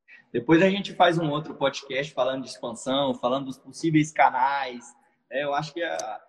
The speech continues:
eu acho que a conversa foi dinâmica e foi levando a gente pra um, pra um outro caminho, né?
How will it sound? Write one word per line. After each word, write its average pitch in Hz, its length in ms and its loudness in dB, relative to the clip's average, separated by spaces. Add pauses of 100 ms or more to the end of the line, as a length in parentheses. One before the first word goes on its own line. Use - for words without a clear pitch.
(220)
eu - 180 -6
acho 175 160 -4
que - 60 -20
a - 40 -20
conversa 180 520 -2
foi 175 140 -6
dinâmica 156 580 -8
e 151 140 -8
foi 180 320 -6
levando 165 420 -2
a 170 80 -4
gente 165 220 -6
pra 175 140 -10
um, 165 140 -14
pra 151 220 -8
um 151 100 -14
outro 156 220 -16
caminho, 156 440 -8
né? 127 240 -16